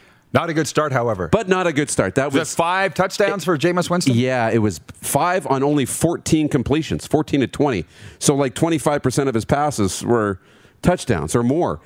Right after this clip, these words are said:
Speaker 2: Um,
Speaker 1: He doesn't waste them.
Speaker 2: No, and then LaFleur and Rodgers in the press conference afterwards. I mean, LaFleur says it's an embarrassment, and Rodgers, well, he can use that word. I'll just say it's one game. I'm like, "I'm feeling some tension."
Speaker 1: There's a disconnect.
Speaker 2: Yeah.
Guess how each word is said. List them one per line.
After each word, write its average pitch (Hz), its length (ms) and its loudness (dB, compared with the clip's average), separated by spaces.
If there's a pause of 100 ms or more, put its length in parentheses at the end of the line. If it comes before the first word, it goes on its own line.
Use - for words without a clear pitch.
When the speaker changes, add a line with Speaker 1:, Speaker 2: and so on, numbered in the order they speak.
(240)
Speaker 2:
Um, 120 640 2
Speaker 1:
He 107 80 0
doesn't 98 280 2
waste 104 240 -2
them. 87 180 -6
Speaker 2:
No, 135 280 2
and 117 100 0
then 110 260 0
LaFleur 110 520 2
and 87 240 -2
Rodgers 92 460 0
in 85 100 4
the 78 100 0
press 95 260 0
conference 76 400 -2
afterwards. 78 500 0
I 87 60 4
mean, 82 240 2 (600)
LaFleur 117 400 0
says 104 200 0
it's 85 140 -2
an 95 80 4
embarrassment, 110 580 0
and 98 100 2
Rodgers, 101 480 -2
well, 92 220 0
he 156 240 0
can 151 160 2
use 113 200 0
that 131 220 0
word. 92 220 2
I'll 113 160 0
just 104 200 0
say 90 180 2
it's 85 220 -6
one 92 280 0
game. 92 300 0
I'm 98 100 2
like, 110 160 0
"I'm 117 140 0
feeling 160 400 0
some 151 180 0
tension." 165 400 0
Speaker 1:
There's 127 240 0
a 120 80 2
disconnect. 92 600 -2
Speaker 2:
Yeah. 101 340 0